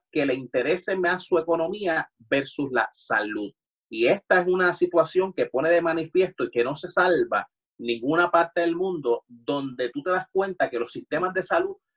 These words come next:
no están preparados necesariamente para situaciones que atiendan, eh, a la,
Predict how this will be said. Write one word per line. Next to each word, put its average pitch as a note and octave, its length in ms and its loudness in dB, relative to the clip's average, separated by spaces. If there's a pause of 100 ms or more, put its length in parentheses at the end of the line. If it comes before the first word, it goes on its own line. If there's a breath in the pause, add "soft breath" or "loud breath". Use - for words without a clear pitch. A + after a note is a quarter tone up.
no C3+ 340 -2
están G3 360 0
preparados F3+ 720 0
necesariamente F3 840 -6
para A2+ 220 -4
situaciones C#3+ 840 -8 (220)
que A2+ 120 -4
atiendan, D3 640 -4 (160)
eh, A2 300 -8
a G#2+ 100 -2
la, A2 80 -4